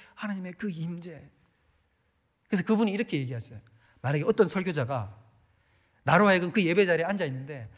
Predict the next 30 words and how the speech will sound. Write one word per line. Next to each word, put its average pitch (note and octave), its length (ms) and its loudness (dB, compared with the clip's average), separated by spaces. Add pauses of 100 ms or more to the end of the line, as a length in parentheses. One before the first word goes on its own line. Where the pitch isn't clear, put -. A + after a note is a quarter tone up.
(160)
하나님의 A3+ 680 6
임재를 A#3 640 6
아주 E4 380 8
조금이라도 C4+ 600 6
느낄 A3 220 4
수만 D#3 240 -2
있게 D3 140 -12
해준다면, A#2 380 -10 (1000)
십분의 D4+ 460 6
일, D4 100 4
천분의 C#4+ 340 0
일, C#4+ 120 -4
아니, C#4+ 280 2 (220)
내가 B3+ 200 2
조금이라도 F#4 600 6
그분의 D#4+ 360 0
영광의 A#3+ 360 0
임재를 A3+ 260 -4
조금이라도 A3 500 -8
느낄 A#3+ 200 -4
수만 E3+ 260 -8
있게 D3+ 140 -10
해준다면 C3 640 -6 (880)
그가 C3+ 480 -4 (420)
말이 C3+ 280 0
서투르거나 C#3 800 -8 (320)
그의 F3 200 4
온갖 G3 460 4
서투름을 D3 640 -8
나는 D3+ 260 -6